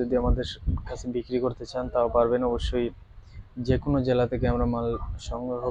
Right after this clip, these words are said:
করে থাকি বাংলাদেশের। আপনারা সরাসরি ফোন দিবেন, যে,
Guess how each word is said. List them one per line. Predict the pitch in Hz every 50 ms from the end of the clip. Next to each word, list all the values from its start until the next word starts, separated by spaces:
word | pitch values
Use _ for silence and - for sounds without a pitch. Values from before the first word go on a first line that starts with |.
| 113 127
করে | 123 120 117
থাকি | - 117 107 - 117 123 127 120 117
বাংলাদেশের। | 120 117 117 117 110 110 113 104 - 120 120 117 - - - - - - - - - - - -
আপনারা | - 117 123 123 127 120
সরাসরি | - - 127 123 120 - 135 127 123 - -
ফোন | 127 123 127 131
দিবেন, | 123 117 123 123 135 156 180 - - - - - - - - - - - - - -
যে, | 127 113 123 127